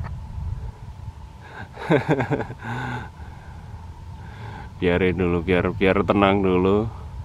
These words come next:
Nanti kita runduk lagi. Mestinya mereka itu nggak pernah jauh. Kalau dia ada di suatu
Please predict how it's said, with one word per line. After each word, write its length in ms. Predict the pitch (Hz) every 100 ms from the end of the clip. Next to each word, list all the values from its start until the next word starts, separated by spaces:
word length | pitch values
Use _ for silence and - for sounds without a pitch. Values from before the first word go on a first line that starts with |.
| - - - - - - - - - -
Nanti 280 | - 95 104
kita 400 | 107 104 104 101
runduk 460 | 110 104 101 98 90
lagi. 880 | 95 98 90 101 98 98 95 - - - - - - - - - - - - - -
Mestinya 400 | 110 131 139 156
mereka 240 | 143 139 135
itu 80 | 156
nggak 240 | 117 95
pernah 480 | 95 107 113 110 107 101
jauh. 400 | 117 110 101 101
Kalau 240 | 104 113
dia 240 | 113 127 123
ada 240 | 120 113
di 320 | 117 110 110
suatu 800 | - 117 98 117 107 104 104 104